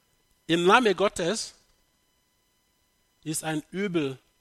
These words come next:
eine sehr, sehr üble Tat also verübt oder durchgeführt werden. Und zwar, einige Muslime ha-, meinten, dass ein Studentin in einer pädagogischen Schule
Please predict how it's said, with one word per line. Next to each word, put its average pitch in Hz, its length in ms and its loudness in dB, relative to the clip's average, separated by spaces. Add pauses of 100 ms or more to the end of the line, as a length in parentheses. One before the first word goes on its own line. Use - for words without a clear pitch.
(180)
eine 147 140 -6
sehr, 196 240 -2
sehr 185 280 -2
üble 180 360 -2
Tat 156 300 -6
also 143 360 -10 (1500)
verübt 156 580 -12
oder 135 280 -6 (180)
durchgeführt 143 540 -12
werden. 131 360 -8 (320)
Und 151 120 -6
zwar, 175 340 0 (760)
einige 247 280 4
Muslime 202 540 2
ha-, 190 200 -2
meinten, 190 460 -2
dass 170 240 -2
ein 156 380 -2 (580)
Studentin 190 960 0 (160)
in 160 160 -2
einer 156 340 -2
pädagogischen 165 880 -6
Schule 160 520 -4